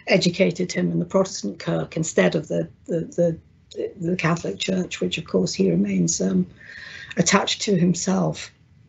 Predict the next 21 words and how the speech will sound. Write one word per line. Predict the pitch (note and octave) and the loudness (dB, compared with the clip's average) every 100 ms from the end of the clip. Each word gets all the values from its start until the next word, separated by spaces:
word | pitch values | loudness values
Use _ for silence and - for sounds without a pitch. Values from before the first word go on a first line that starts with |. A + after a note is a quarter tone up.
| - | 2
because | G3+ A3 F#3+ | 6 6 6
he | G3+ | 6
is | F#3 F3 | 6 4
a, | E3+ E3 - | 2 0 -2
a | |
shrewd | E3+ - F3 E3 | 0 4 2 4
man | E3 D#3 D3+ | 2 2 0
and | E3+ | 2
a | E3+ | 6
lawyer | F3 D#3+ D#3 | 6 6 2
and | D#3+ | 2
he | E3+ | 2
wants | E3 D#3+ | 0 -2
his | F#3+ | -2
son | - F3 E3 | 0 0 0
to | |
get | - E3+ | 0 0
on | E3+ D#3+ | 2 2
in | |
the | D#3+ | 2
world. | E3 F#3+ E3+ F3 | 6 6 6 2